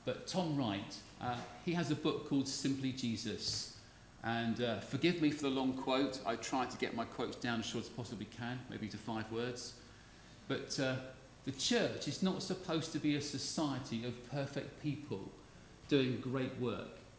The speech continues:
It's a society of forgiven sinners repaying their unpayable debt of love.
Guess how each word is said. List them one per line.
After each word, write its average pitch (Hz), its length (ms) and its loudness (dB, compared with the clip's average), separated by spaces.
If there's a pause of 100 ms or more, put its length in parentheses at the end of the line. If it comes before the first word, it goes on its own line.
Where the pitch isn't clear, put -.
(760)
It's 151 180 2
a 135 60 -2
society 185 760 2
of 123 140 4
forgiven 160 560 2
sinners 110 800 0 (360)
repaying 135 920 2 (200)
their 107 140 -2
unpayable 123 680 0 (100)
debt 107 300 -4
of 107 200 -6
love. 92 280 -2